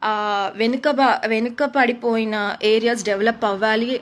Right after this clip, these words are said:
అది నేను మనస్ఫూర్తిగా ఎప్పుడు కోరుకుంటాను. కానీ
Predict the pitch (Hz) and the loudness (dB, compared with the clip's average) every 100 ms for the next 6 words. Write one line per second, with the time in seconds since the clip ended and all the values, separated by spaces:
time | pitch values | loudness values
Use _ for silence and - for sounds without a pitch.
0 | - 208 226 226 226 214 220 262 - 285 | -6 -4 -2 -2 -2 -2 -2 -4 -6 -6
1 | 277 294 285 277 - 262 247 220 220 220 | -4 0 0 0 -2 0 4 2 2 -6
2 | 202 185 185 - - 190 202 202 214 | -8 -10 -14 -16 -10 -6 -4 -4 -4